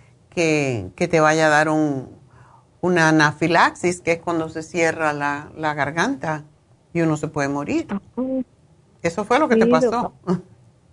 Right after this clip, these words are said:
Speaker 2: Sí, doctora, por eso, mira, ahorita me iban a hacer el ex-, un examen muy, eh, completo para real-, a ver si realmente yo soy alérgica a la aspirina. Me iban a
Speaker 1: Mm.
Speaker 2: hacer un examen. Con eso del virus se canceló todo.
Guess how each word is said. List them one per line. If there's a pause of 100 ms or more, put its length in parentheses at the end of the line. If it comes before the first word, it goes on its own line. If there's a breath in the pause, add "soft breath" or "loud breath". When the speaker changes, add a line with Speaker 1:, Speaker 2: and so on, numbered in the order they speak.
(680)
Speaker 2:
Sí,
doctora,
por
eso,
mira,
ahorita
me
iban
a
hacer
el
ex-, (100)
un
examen
muy,
eh,
completo
para (380)
real-,
a
ver
si
realmente
yo
soy
alérgica
a
la
aspirina. (380)
Me
iban
a
Speaker 1:
Mm.
Speaker 2:
hacer
un
examen. (340)
Con
eso
del
virus
se
canceló
todo.